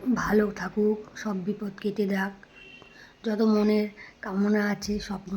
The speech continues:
আছে, সব যেন এই পঁচিশে তোমাদের পূরণ হয়। <clears throat> ভগবানের কাছে প্রে করবো যাতে সবাই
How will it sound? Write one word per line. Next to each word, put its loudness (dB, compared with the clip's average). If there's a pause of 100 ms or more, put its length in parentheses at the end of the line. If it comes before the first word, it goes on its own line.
(100)
আছে, -14
সব -6
যেন 0
এই 0 (160)
পঁচিশে -6
তোমাদের -8
পূরণ -8
হয়। -12 (760)
<clears throat> 4
ভগবানের 4
কাছে 0
প্রে 2
করবো 2
যাতে -2
সবাই 0